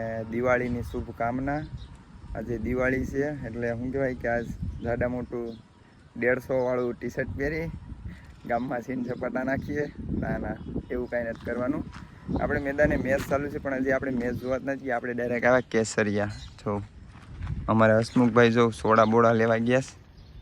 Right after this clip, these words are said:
<clears throat> સોડા બોડા પી નાખ્યા ને પછી આપણે થોડુંક કાજળી બાજુ કામ છે, કાજળી કામ પતાવી નાખીએ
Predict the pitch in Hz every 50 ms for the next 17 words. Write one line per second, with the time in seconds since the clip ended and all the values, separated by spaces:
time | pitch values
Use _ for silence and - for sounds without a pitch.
0 | - - - - - - - - - - - - - - - - - - - -
1 | - - - 185 185 151 147 135 - - 123 123 131 135 135 135 147 147 147 139
2 | - 139 139 143 151 151 151 139 - 165 165 170 156 - - - - 120 120 123
3 | 123 120 120 - 123 - - 147 135 - 147 143 135 147 143 151 135 - 127 123
4 | 127 135 143 139 139 135 139 139 139 143 135 135 135 139 143 135 151 147 143 127
5 | 127 123 127 135 135 135 131 - 127 131 135 123 139 - - 147 151 151 151 151
6 | 147 - 160 156